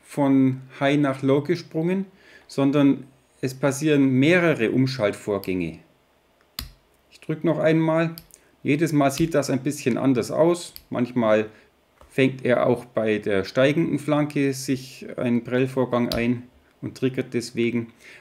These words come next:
Aber Sie sehen, denke ich, ganz deutlich, dass hier mit jedem Tastendruck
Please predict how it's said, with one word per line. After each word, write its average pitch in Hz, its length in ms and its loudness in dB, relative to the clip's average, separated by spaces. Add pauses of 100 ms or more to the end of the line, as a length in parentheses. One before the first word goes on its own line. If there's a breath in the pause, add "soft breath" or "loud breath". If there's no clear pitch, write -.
Aber 123 180 2
Sie 127 140 0
sehen, 143 380 2
denke 135 200 0
ich, 123 80 -6
ganz 120 240 0
deutlich, 139 480 0
dass 131 240 -2
hier 139 220 0
mit 127 160 -2
jedem 135 260 0
Tastendruck 131 840 -6